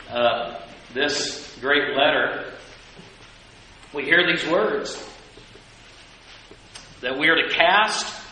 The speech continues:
your anxiety on him because he cares for you. Cast your anxiety on him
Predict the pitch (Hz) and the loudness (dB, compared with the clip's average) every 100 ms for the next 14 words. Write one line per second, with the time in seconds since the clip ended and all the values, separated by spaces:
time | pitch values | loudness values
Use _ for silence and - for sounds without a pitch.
0 | - - - 147 175 170 151 - 147 165 | -20 -20 -2 4 6 6 6 4 4 6
1 | 190 190 190 190 160 160 165 165 - 160 | 6 4 0 0 0 0 0 -2 2 4
2 | 156 135 120 110 104 - - - 127 - | 6 4 0 -4 -6 -10 -14 -4 -4 2
3 | 147 139 - 165 170 - 151 135 135 131 | 2 2 0 0 -2 -2 0 2 2 0
4 | 131 - - - - - - - - 127 | -2 -8 -12 -18 -20 -20 -20 -16 -6 -4
5 | 127 127 120 107 98 92 - - - - | 0 0 0 -2 -8 -12 -18 -20 -20 -20
6 | - - - - - 165 175 190 202 - | -20 -20 -20 -12 4 6 6 6 2 -2
7 | - - - - - - 139 143 143 135 | -6 -10 -16 -20 -20 -8 0 4 4 4
8 | 139 143 160 175 170 156 151 156 139 131 | 6 6 6 4 0 0 -2 -2 -2 0
9 | 120 107 | 0 0